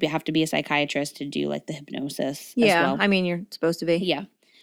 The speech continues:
Speaker 1: So when Doctor Simon met with Barney and Betty, he felt that he could uncover the lost two hours. They would be relieved to find out. And then he was like, "They're gonna find out it's not really aliens.
Speaker 2: Oh,
Speaker 1: Something
Speaker 2: no.
Speaker 1: else happened."
Speaker 2: <laughs> It's gonna be
Speaker 1: Yeah.
Speaker 2: aliens.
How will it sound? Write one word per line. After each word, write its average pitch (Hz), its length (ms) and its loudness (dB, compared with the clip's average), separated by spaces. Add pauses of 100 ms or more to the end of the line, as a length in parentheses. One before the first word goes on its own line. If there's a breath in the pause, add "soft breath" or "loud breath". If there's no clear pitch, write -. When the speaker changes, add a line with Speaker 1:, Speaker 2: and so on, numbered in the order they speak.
(100)
Speaker 1:
So 214 200 10
when 190 240 6
Doctor 185 260 4
Simon 175 340 6
met 165 160 4
with 185 160 0
Barney 165 360 4
and 160 120 4
Betty, 285 340 10
he 208 200 4
felt 185 300 4
that 175 260 4
he 180 240 -2
could 175 320 4
uncover 165 480 2
the 160 100 0
lost 147 320 -2
two 170 200 0
hours. 165 400 2 (280 soft breath)
They 185 120 10
would 180 140 8
be 185 120 6
relieved 170 400 6
to 170 60 2
find 165 340 0
out. - 380 2 (200)
And 180 200 4
then 160 160 6
he 170 180 2
was 165 140 2
like, 156 280 -2 (220)
"They're 175 220 0
gonna 165 160 0
find 170 240 -4
out 262 200 8
it's 175 160 -2
not 156 140 0
really 165 300 0
aliens. 262 560 10
Speaker 2:
Oh, 277 60 8
Speaker 1:
Something 262 280 8
Speaker 2:
no. 240 80 8
Speaker 1:
else 277 200 8
happened." 240 580 8
Speaker 2:
<laughs> - 0 -
It's 226 80 6
gonna 311 260 6
be 269 240 6
Speaker 1:
Yeah. 262 140 8
Speaker 2:
aliens. 285 680 6